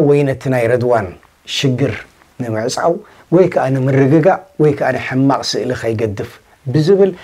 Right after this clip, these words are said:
ናይ ኢንተሊጀንስ ስራሕ ኮይኑ ይረኣየኒ። ድሕሪ እዚ ኩሉ ኸ ኢሳያስ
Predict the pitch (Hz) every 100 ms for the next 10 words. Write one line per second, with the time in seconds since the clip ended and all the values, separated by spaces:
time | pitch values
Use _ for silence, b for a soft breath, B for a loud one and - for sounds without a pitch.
0 | B 143 151 170 160 131 120 104 120 95
1 | - 104 98 95 - 98 90 87 90 -
2 | b b b b - 165 226 254 226 226
3 | 220 175 151 117 120 135 120 113